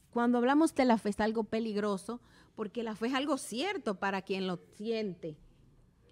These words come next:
Y cuando usted siente que es cierto, que es verdad, usted funciona en base a eso.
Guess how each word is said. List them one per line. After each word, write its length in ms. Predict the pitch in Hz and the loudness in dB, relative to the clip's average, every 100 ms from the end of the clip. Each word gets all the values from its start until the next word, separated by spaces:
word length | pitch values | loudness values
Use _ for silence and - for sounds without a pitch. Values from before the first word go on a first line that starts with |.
| _ | _
Y 140 | - 220 | -6 0
cuando 260 | 240 240 | 0 2
usted 260 | 247 - 311 | 0 2 0
siente 600 | - 320 302 269 233 214 | 2 2 4 2 0 0
que 140 | 233 | 0
es 120 | 247 - | -2 -8
cierto, 680 | - 247 269 233 180 - 190 | -6 2 6 6 2 -2 -4
que 160 | - 214 | -2 -2
es 140 | 220 | 0
verdad, 500 | 240 220 175 175 175 - _ _ - - - | -2 -2 0 -2 -2 -8 _ _ -20 -20 -4
usted 360 | 247 226 254 | -2 0 0
funciona 600 | 269 285 269 - 254 254 262 | 0 0 0 0 -2 0 0
en 100 | 247 | 0
base 340 | 262 262 285 | -2 -4 -6
a 160 | 262 302 | -4 -4
eso. 360 | 294 - 165 | -4 -6 -6